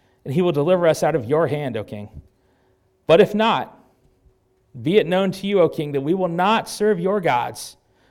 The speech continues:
or worship the golden image that you have set up."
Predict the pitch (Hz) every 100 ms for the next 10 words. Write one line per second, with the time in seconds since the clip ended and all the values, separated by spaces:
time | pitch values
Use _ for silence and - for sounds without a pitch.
0 | _ _ _ - 139 147 165 - 196 151
1 | 131 156 170 151 131 120 - - 120 139
2 | 147 135 135 - - 117 95 -